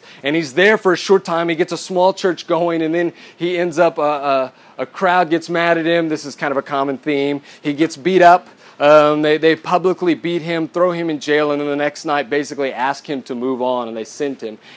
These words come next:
And so then he takes this famous road, the Via Ignatia, I believe is what it's called,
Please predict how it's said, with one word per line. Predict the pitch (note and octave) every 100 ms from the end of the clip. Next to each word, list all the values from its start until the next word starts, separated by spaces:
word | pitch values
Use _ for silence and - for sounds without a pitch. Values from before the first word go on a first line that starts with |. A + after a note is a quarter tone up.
| -
And | C#3
so | E3 F3+
then | A3+
he | C#4
takes | A#3+ A3+ -
this | E3+
famous | - F3+ F#3 G3 -
road, | D3 D3 D3 D3+ C3+
the | C#3+
Via | B2+ E3+ F3+
Ignatia, | D3+ C#3 D3+ D3+ - C3
I | B2+
believe | A#2+ B2+ C3
is | B2 B2+
what | A#2
it's | -
called, | C3+ A#2+ A#2+